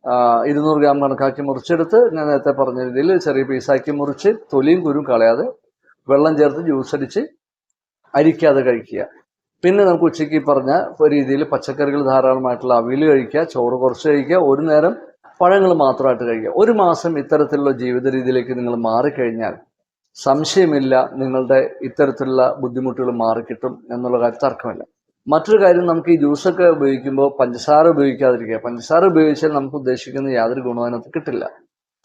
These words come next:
ഒരു മാസത്തോളം പഞ്ചസാര നമ്മുടെ വീട്ടിൽ നിന്ന്, അതായത് മധുരം അത്തരത്തിൽ ഒഴിവാക്കി കഴിഞ്ഞാൽ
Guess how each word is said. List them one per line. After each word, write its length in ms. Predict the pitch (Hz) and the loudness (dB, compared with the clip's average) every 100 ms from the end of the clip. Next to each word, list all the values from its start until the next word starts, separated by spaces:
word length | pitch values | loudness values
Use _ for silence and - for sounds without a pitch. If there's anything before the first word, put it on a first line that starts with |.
| _ | _
ഒരു 140 | 147 175 | 2 4
മാസത്തോളം 520 | 202 196 202 190 190 | 4 2 2 2 2
പഞ്ചസാര 600 | 175 147 151 185 190 202 | 0 -2 0 4 6 6
നമ്മുടെ 260 | 185 180 | 2 2
വീട്ടിൽ 380 | 175 151 147 156 | 2 2 2 0
നിന്ന്, 140 | 143 123 | 0 0
അതായത് 280 | 135 147 | 2 2
മധുരം 400 | 139 127 147 175 | 2 0 0 2
അത്തരത്തിൽ 500 | 165 170 175 175 170 | 2 2 0 2 2
ഒഴിവാക്കി 580 | 170 139 139 170 160 170 | 4 2 4 4 2 -2
കഴിഞ്ഞാൽ 420 | 156 143 135 127 | 0 0 0 -6